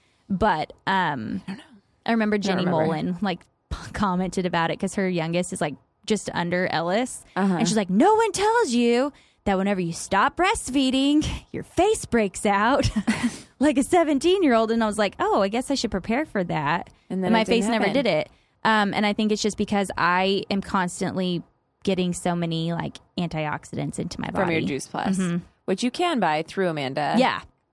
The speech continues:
Speaker 2: On Purely Perrin.
Speaker 1: Yeah. Actually, I think there's a link on
Speaker 2: Yep, I did that too.
Speaker 1: Yeah. Um,
Speaker 2: Cool.
Speaker 1: but in, definitely I would never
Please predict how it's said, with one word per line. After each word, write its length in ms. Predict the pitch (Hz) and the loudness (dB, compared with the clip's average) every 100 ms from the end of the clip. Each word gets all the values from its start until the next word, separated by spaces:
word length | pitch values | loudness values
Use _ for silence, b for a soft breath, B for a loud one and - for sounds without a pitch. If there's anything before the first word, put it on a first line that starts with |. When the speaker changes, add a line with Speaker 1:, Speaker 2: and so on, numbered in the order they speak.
| _ _ | _ _
Speaker 2:
On 160 | 190 170 | -8 -6
Purely 320 | 185 160 151 | -2 -2 -2
Perrin. 520 | 165 147 151 185 247 - | -4 -4 -4 -4 -6 -6
Speaker 1:
Yeah. 260 | 190 190 156 - _ _ _ _ _ _ _ _ _ _ _ | -2 -2 -2 -10 _ _ _ _ _ _ _ _ _ _ _
Actually, 300 | 226 - 392 | -4 0 -2
I 20 | |
think 160 | 311 269 | 0 -2
there's 140 | 370 | -2
a 60 | 220 | -2
link 300 | 165 175 - _ _ - | -2 -4 -10 _ _ -6
on 560 | 165 147 139 143 101 | -4 -4 -4 -6 -4
Speaker 2:
Yep, 180 | 175 170 | -4 -2
I 60 | 170 | -2
did 180 | 170 | -2
that 220 | 180 147 - | -2 -4 -4
too. 280 | 190 160 147 | -4 -4 -4
Speaker 1:
Yeah. 300 | 196 170 - - _ _ _ _ | -2 -2 -4 -10 _ _ _ _
Um, 460 | - 226 214 208 202 | 0 4 4 2 2
Speaker 2:
Cool. 140 | 208 | 0
Speaker 1:
but 240 | 180 226 - | 2 2 2
in, 360 | 233 240 226 226 _ 202 | 0 2 0 -4 _ -2
definitely 500 | 247 269 302 294 240 | 0 0 0 2 2
I 140 | 165 | 2
would 140 | 196 | 0
never 640 | 196 185 175 180 170 160 180 | 0 -2 0 0 2 0 -2